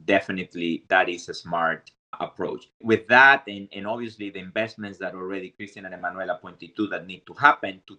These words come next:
close those gaps, we can turn technology into being, uh, the great equalizer from being currently the great divider.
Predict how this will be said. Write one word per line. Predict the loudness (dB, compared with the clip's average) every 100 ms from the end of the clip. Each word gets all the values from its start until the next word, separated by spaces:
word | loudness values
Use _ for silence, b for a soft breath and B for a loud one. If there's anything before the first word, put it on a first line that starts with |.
| _
close | -2 -2 -4 -10
those | -12 -4
gaps, | 0 0 -2 -20 _ -2
we | -2
can | 0 -4
turn | -2 2 4 2 0 -6 -10 -4
technology | -4 -2 -2 -2 -4 -6 -6
into | -12 -8 -4
being, | -2 -2 -2 -4 -6 -2
uh, | 0 4
the | 4
great | 6 6 4 _ -6
equalizer | -4 0 0 0 -4 -8 -8 -8 _ _
from | -6 -4 -4
being | -4 -6
currently | 0 0 0 -2 -2
the | -2
great | 0 -2 0
divider. | 0 0 0 -6